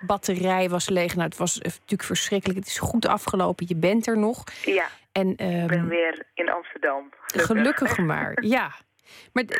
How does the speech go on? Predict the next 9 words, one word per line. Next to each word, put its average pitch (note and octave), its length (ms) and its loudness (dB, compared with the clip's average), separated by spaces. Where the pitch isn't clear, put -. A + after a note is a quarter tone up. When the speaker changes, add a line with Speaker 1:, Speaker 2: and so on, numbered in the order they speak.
Speaker 1:
d-, G3 220 -2
juist C#4+ 260 2
daarom C4+ 280 2
wilde B3+ 220 2
ik A3+ 60 -2
nog B3 160 2
even A3+ 220 0
terugkomen G#3 560 0
op, F#3+ 120 -2